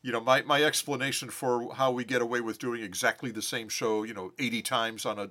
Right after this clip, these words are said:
on a tour without variation, well, you know, peop-, and, and knowing that there's a lot of repeat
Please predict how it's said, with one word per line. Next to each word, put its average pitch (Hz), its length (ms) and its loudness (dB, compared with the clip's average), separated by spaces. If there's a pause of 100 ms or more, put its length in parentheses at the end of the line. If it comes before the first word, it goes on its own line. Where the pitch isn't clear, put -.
on 110 120 -6
a 104 40 -8
tour 120 340 -4
without 101 300 -4
variation, 110 540 -6 (480)
well, 165 300 0
you 151 140 -10
know, 147 80 -2
peop-, - 300 -4
and, 123 200 0
and 123 160 0
knowing 135 280 2
that 123 160 -2
there's 117 260 -2
a - 100 -10
lot 113 200 4
of 110 80 -2
repeat 117 340 -8